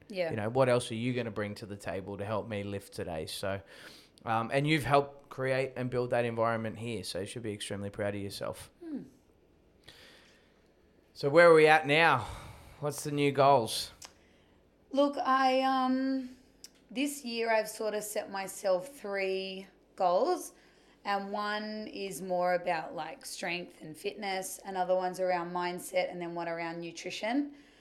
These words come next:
Speaker 1: Um, I'm really happy with where I've gotten to now,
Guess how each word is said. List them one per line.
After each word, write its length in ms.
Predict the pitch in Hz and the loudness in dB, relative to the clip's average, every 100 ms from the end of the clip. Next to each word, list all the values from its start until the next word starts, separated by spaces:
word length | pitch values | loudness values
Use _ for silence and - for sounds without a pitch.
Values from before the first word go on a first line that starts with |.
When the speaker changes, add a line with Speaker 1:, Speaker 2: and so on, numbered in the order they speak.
| _ _ _ _ _ _ - | _ _ _ _ _ _ -4
Speaker 1:
Um, 460 | 220 220 220 220 214 - - - - - _ - _ _ _ _ _ _ _ _ _ _ _ _ _ 202 | 0 2 2 0 -4 -10 -12 -14 -20 -20 _ -20 _ _ _ _ _ _ _ _ _ _ _ _ _ 0
I'm 240 | 247 285 | 2 2
really 360 | 254 254 247 226 | 4 4 4 2
happy 500 | 202 196 202 196 185 | 0 0 -2 -6 -2
with 280 | 185 180 156 - _ _ _ _ _ _ - 196 | -2 -2 -6 -20 _ _ _ _ _ _ -14 0
where 300 | 185 170 160 | 2 2 0
I've 240 | 156 151 - _ _ _ - | -4 -6 -20 _ _ _ -6
gotten 300 | 175 175 165 | -4 -4 -8
to 240 | - 175 | -4 -4
now, 500 | 175 160 190 302 | -2 -2 0 0